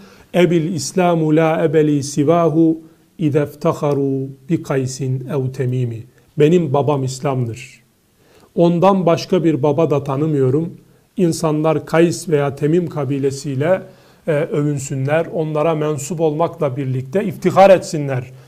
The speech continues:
Benim iftihar edeceğim İslam'dan gayri tek bir şey yok diyor hep Selman-ı Farisi Hazretleri. İslam budur ya. Müslüman budur. Böyle olmalıyız. İslam'ı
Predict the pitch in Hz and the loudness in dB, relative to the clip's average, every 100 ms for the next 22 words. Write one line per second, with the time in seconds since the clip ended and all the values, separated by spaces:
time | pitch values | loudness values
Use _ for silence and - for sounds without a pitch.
0 | _ 147 156 196 175 - 180 - 180 180 | _ 4 6 6 0 -4 -6 2 4 4
1 | 156 131 151 170 190 - 160 - 165 156 | 0 -2 -2 -2 -4 -6 -10 -6 -4 -2
2 | 151 170 165 147 139 135 135 220 214 170 | -2 -2 -2 -2 -2 -2 2 4 4 0
3 | 156 127 143 135 156 - 170 143 131 127 | 0 0 0 2 0 -2 -10 -10 -10 -10
4 | - - - - 151 139 135 123 123 120 | -16 -20 -20 -6 -4 -2 -2 -4 -4 -8
5 | 107 - 117 101 107 - 269 - _ _ | -8 -10 -10 -10 -14 -18 -20 -20 _ _
6 | _ _ _ _ _ 147 - 214 185 185 | _ _ _ _ _ -2 4 4 4 4
7 | 196 151 131 131 - - _ _ _ _ | 4 2 2 -2 -8 -16 _ _ _ _
8 | _ 147 - 185 190 190 147 151 175 131 | _ -4 0 4 4 4 2 4 4 2
9 | - - 160 196 190 160 139 127 117 107 | -2 4 8 10 8 6 2 0 -2 -6
10 | - - - _ _ _ _ _ _ _ | -14 -20 -20 _ _ _ _ _ _ _
11 | _ _ 151 - 175 160 160 185 | _ _ -8 -2 2 2 2 2